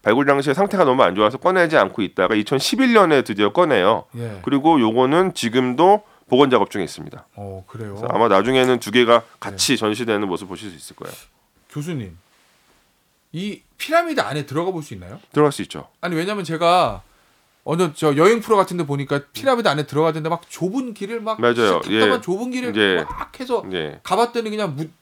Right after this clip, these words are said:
Speaker 2: 공간이 그냥 무덤, 관 있는 조그만 공간 하나
Speaker 1: 맞아요,
Speaker 2: 나오더라고요.
Speaker 1: 맞아요. 예.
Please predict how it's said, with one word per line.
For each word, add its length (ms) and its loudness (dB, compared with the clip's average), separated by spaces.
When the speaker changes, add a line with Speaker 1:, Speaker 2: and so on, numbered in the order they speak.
Speaker 2:
공간이 380 -2
그냥 300 -6
무덤, 360 -2
관 240 0
있는 260 -6
조그만 420 -4
공간 280 -2
하나 140 -4
Speaker 1:
맞아요, 400 2
Speaker 2:
나오더라고요. 20 0
Speaker 1:
맞아요. 460 -2
예. 260 -6